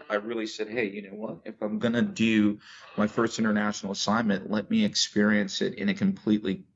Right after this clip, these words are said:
different culture from my own." So that's basically what I, why I ended up in Saudi Arabia.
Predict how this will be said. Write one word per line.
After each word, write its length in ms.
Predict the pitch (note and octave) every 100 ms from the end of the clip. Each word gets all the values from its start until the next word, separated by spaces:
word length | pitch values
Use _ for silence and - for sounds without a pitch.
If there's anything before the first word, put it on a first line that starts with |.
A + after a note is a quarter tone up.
| _
different 420 | - G3+ - G2+ -
culture 640 | - G2+ - F#2 F#2+ - - - - _
from 200 | - G2+
my 260 | F#2+ F#2+ F#2+
own." 340 | A2 F#2 -
So 580 | - - F#2+ F#2 F2+ - - - -
that's 200 | A2 A2
basically 520 | - A2 - A2 G#2+
what 320 | G2+ G#2 G2
I, 200 | - -
why 360 | F2 G2 G2 G2
I 40 |
ended 300 | F#2+ G2 F#2+
up 160 | F#2+ F#2+
in 100 | F#2
Saudi 380 | - G2+ F#2+ F#2+
Arabia. 540 | F2+ F#2 F#2 A2+ C3